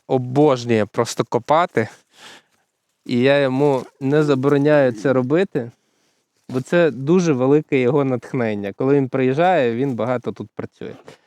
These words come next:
Сьогодні в курточці. Ной! Ну що ти там знайшов?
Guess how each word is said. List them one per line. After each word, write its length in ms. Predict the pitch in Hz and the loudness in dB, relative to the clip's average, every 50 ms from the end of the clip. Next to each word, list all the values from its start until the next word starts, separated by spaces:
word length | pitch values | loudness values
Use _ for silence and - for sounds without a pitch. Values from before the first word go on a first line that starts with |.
| _ _ _ - | _ _ _ -6
Сьогодні 300 | 117 127 139 135 131 120 | -2 -2 0 0 0 -2
в 60 | 110 | -4
курточці. 540 | - - 110 - - - - - - - - - | -4 -6 -8 -6 -8 -14 -16 -16 -16 -14 -6 -2
Ной! 420 | 139 160 190 285 175 139 - - _ _ _ _ _ _ _ _ _ _ _ _ _ _ _ _ _ - _ _ _ _ _ _ _ _ - | 0 2 4 4 2 2 0 -4 _ _ _ _ _ _ _ _ _ _ _ _ _ _ _ _ _ -20 _ _ _ _ _ _ _ _ 0
Ну 120 | 147 170 | 0 0
що 360 | - - - - - 233 226 | 0 -2 -4 0 2 2 2
ти 100 | - 269 | 2 2
там 180 | - 190 180 156 | 0 0 0 0
знайшов? 520 | 131 160 151 - - - 143 113 104 117 | 0 0 -2 -2 -4 -6 -6 -6 -6 -8